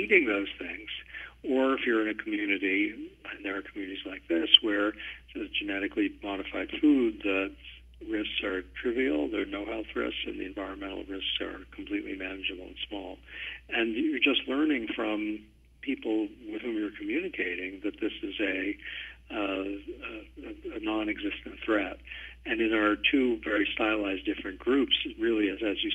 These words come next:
say, just a question of fact, which is, is it safe to eat this stuff? And is the environment, uh, at risk because of this stuff? And if you're listening to others, you will, uh, other things be equal, conform to them if you trust them,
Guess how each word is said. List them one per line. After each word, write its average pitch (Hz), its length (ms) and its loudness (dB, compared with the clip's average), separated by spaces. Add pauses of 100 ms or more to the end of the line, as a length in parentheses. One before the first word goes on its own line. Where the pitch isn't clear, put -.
say, 101 140 0
just 113 240 0
a - 60 -4
question - 360 2
of 104 60 -6
fact, 139 500 -4 (140)
which - 140 4
is, 104 160 4 (540)
is 113 80 -8
it 107 160 -6
safe 127 240 0
to 135 80 -2
eat 135 140 -6
this 156 220 -6
stuff? - 280 -6 (220)
And 117 140 -6
is 110 120 -4 (100)
the 110 80 0
environment, 120 640 -6 (120)
uh, 113 560 -8
at 113 100 -6
risk 120 260 -2
because 113 320 -4
of 113 120 0
this 107 200 0
stuff? 104 280 -8 (600)
And 120 260 2
if - 340 2
you're 120 280 4 (440)
listening 147 380 0
to 120 60 -4
others, 117 520 4 (160)
you 120 180 0
will, 110 440 2 (580)
uh, - 420 -8
other 131 200 6
things 131 180 0
be 120 120 4
equal, 127 340 4
conform 123 520 -4
to 139 100 2
them 98 260 -4
if 107 80 -4
you - 180 -8
trust 135 300 -2
them, 95 280 -6